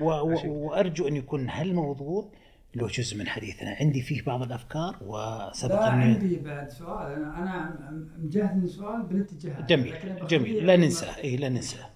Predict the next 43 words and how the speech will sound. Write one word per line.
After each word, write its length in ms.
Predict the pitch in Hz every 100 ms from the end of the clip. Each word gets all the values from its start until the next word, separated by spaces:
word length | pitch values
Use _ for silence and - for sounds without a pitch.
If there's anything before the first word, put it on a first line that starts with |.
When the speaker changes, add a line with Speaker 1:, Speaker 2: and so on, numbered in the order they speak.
| -
Speaker 2:
طيب، 180 | 151 160
أنا 300 | 170 165 165
لأني 320 | 160 170 165
عندي 500 | 165 156 160 151 -
أيضًا، 240 | 156 147
أنا 220 | 143 139
أدري 280 | 147 147 143
أن 340 | 139 139 131 127 - - -
الرائد 460 | 139 160 165 143 - -
أحد 260 | - 165 127
همومك، 600 | 143 165 139 117 - - -
وإن 160 | 147 143
كنت 240 | 170 147
منشغل 420 | 143 135 147 135
بأمورك 340 | 135 139 131 135
ثانية، 280 | 165 151 147 - -
وأعرف 360 | 214 185 170 -
عشقك 440 | 185 175 170 151
وهيامك 520 | 165 156 170 180 170
في 140 | - -
الرائد، 460 | 139 143 131 147
ولك 280 | 185 196 -
من 60 | 180
مواقف 460 | 175 196 185 -
حتى 300 | - 185 175
في 280 | 170 160 156 - - -
الكاميرا 400 | 147 202 190 165
صادتك 420 | - 170 147 -
أكثر 260 | 147 147 139
من 100 | 139
مرة 260 | 135 117
بالمناسبة 640 | 117 120 131 131 - 185
<laughs> 40 | 147
في 60 |
هذا 180 | 131 143
الموضوع. 460 | 156 147 139 123 113 - - - - -
لكن 260 | 175 175
أبو 100 | 170
عبد 140 | 160 165
الله، 220 | 175 180 143
اللي 140 | 147
صاير 300 | 147 185 175
اليوم 480 | 147 147 180 180